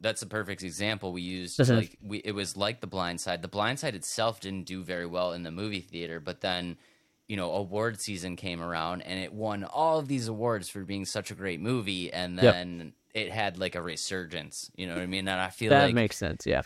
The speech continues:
Speaker 1: I feel like this is gonna be that movie where, you know, you, the Gran Turismo movie is gonna pass us by, and then award season is gonna come out, and it's gonna win,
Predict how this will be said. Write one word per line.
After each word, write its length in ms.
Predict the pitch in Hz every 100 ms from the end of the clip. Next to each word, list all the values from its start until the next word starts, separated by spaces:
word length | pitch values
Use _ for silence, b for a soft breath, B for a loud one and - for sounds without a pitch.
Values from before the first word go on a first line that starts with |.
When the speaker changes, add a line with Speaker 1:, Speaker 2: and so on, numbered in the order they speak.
| - -
Speaker 1:
I 140 | 113
feel 320 | 107 - 135
like 160 | 127 107
this 180 | 113 -
is 120 | 98
gonna 160 | 107 98
be 240 | 101 101
that 240 | 90 90
movie 360 | 90 90 82 80
where, 300 | 80 82 85
you 160 | 92 92
know, 120 | 87
you, 160 | 87 -
the 200 | 101 95
Gran 280 | 95 92
Turismo 480 | 92 101 95 98 98
movie 340 | 98 95 95 95
is 140 | 85
gonna 200 | 90 87
pass 320 | - 98 82
us 140 | 78 -
by, 500 | 107 101 101 104 98
and 260 | 92 92 90
then 300 | 87 87 78
award 400 | 87 90 90 -
season 360 | 92 82 87
is 120 | 87
gonna 180 | 90 85
come 220 | 82 90
out, 300 | 82 82 82 -
and 380 | 87 85 82 76
it's 180 | 85
gonna 160 | - 87
win, 460 | 82 82 82 82